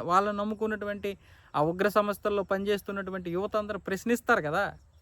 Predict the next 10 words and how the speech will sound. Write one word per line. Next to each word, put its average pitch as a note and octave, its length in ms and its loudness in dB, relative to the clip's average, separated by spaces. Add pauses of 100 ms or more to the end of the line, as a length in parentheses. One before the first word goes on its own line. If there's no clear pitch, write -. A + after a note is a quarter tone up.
(120)
"నువ్వు F#3 220 -2
చెప్పుకున్న G#3+ 360 0
గొప్పలు F#3 380 2
లేవురా F#3+ 300 0
నాయనని." E3 520 -4 (880)
అందుకని C4 400 6
ఇప్పుడేం B3 400 6
చేస్తుంది A3+ 460 4
పాకిస్తాను G3+ 760 -2
అంటే, B3+ 500 2